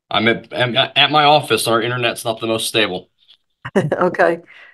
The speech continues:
Speaker 2: All right, go ahead. Yeah, I think you said ex-, uh, ask her to explain the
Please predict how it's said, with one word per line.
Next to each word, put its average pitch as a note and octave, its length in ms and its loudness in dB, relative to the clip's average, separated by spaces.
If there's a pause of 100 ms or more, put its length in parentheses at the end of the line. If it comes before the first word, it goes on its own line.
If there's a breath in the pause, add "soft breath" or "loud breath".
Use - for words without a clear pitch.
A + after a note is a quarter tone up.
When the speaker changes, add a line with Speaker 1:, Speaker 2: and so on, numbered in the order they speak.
(120)
Speaker 2:
All F3+ 100 2
right, E3+ 120 2
go G3+ 160 6
ahead. F#3+ 220 4
Yeah, F#3 120 6
I F3+ 40 2
think B3+ 240 2
you A3 80 -2
said F#3+ 420 4 (180)
ex-, F3 260 -8 (260)
uh, - 40 -2
ask F3 360 2
her F3 120 -2
to E3+ 80 -2
explain F3 560 -4
the D3+ 300 -2